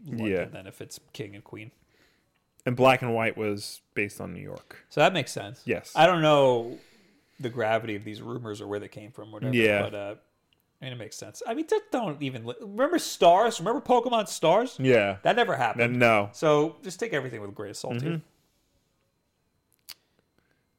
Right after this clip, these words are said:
Speaker 1: Christopher Koval, next Pokemon game is gonna be in Russia, in Pokemon Russia, Pokemon Catch You.
Speaker 2: Do you imagine?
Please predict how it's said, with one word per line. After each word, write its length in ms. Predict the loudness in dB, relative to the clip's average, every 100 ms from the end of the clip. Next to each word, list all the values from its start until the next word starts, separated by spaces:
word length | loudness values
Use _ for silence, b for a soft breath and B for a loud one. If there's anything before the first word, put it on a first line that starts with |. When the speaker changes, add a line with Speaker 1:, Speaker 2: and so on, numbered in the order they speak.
| _ _ _ _ _ _ _ _ _ _ _ -4
Speaker 1:
Christopher 320 | -4 -4 -2
Koval, 340 | 4 4 4
next 220 | -2 0
Pokemon 320 | 0 0 -2 -2
game 220 | -4 -6
is 80 | -6
gonna 180 | -6
be 180 | -6 -8
in 300 | -8 -10 -2
Russia, 540 | 2 2 2 0 0 -4
in 160 | -12 -4
Pokemon 600 | -2 -2 -2 0 0 -4
Russia, 640 | -2 0 0 0 0 0 -4 _ _
Pokemon 440 | -2 0 0 -2 0
Catch 300 | -2 -2 0
You. 500 | 2 2 0 -2 -8 _ _ _ _ _ _ -10 -8
Speaker 2:
Do 160 | -4 -2
you 100 | 2
imagine? 680 | 2 4 4 4 2 0